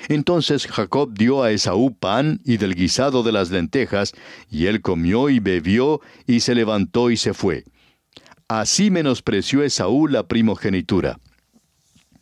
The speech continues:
Como ya hemos dicho, Edom significa rojo, rojo y velloso, es decir, una persona que se ha quemado al sol. Cuando uno pasa mucho tiempo expuesto a los rayos solares, queda tostado por el sol.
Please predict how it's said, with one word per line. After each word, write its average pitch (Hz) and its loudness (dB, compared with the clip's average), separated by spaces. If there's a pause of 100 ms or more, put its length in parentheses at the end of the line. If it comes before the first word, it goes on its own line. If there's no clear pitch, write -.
(320)
Como 156 0
ya 175 2
hemos 107 0
dicho, 101 0 (340)
Edom 131 2
significa 107 0 (260)
rojo, 104 -2 (460)
rojo 143 0
y 113 4
velloso, 98 -2 (400)
es 151 -2
decir, 143 -2 (280)
una 170 2
persona 160 0
que 113 -2
se - -2
ha - 0
quemado 107 0
al 95 0
sol. 80 -2 (640)
Cuando 135 2
uno 175 2
pasa 127 0
mucho 110 2
tiempo 110 0
expuesto 113 -2
a 92 0
los 82 -2
rayos 98 0
solares, 92 0 (100)
queda 131 0
tostado 156 0
por 113 0
el 92 -2
sol. 76 -2